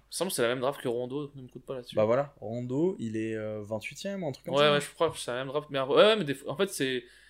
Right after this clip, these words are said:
Speaker 1: euh, bah après, oui, des fois, il... tu peux te tromper.
Speaker 2: Et Rondo, il est pas du tout gros prospect, hein, quand il
Speaker 1: Non,
Speaker 2: arrive en
Speaker 1: non,
Speaker 2: ligue.
Speaker 1: non, non, il est, c'est pas un, c'est pas un... joueur à,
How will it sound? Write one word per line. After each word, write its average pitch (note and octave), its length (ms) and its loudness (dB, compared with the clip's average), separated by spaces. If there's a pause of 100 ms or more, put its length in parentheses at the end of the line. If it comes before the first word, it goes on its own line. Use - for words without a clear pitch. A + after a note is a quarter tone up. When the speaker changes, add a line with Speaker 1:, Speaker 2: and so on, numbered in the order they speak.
(580)
Speaker 1:
euh, A#2 360 -4
bah A2+ 120 0
après, C#3 200 -2
oui, B2+ 140 -2
des A2+ 80 -12
fois, B2+ 240 -6
il... A2+ 300 -16
tu - 100 -20
peux - 80 -20
te - 60 -20
tromper. B2 400 -16
Speaker 2:
Et A#2 80 2
Rondo, A#2 340 2
il C3+ 120 2
est G#2+ 60 2
pas G#2 160 2
du G#2 140 -8
tout A#2 160 -6
gros G#2+ 200 -6
prospect, C#3 380 -6
hein, F#3 160 -6 (140)
quand B2+ 180 -8
il B2 40 -2
Speaker 1:
Non, B2 80 0
Speaker 2:
arrive A2+ 200 2
en A2+ 100 0
Speaker 1:
non, A2+ 120 -2
Speaker 2:
ligue. - 60 -4
Speaker 1:
non, B2 40 -8 (180)
non, A#2+ 40 -4
il G#2+ 180 -10
est, A2 140 -10 (880)
c'est - 160 -18
pas - 80 -8
un, A2+ 300 -10
c'est - 180 -16
pas A#2+ 80 -10
un... A#2 60 -10
joueur A#2 260 -8
à, A#2 200 -12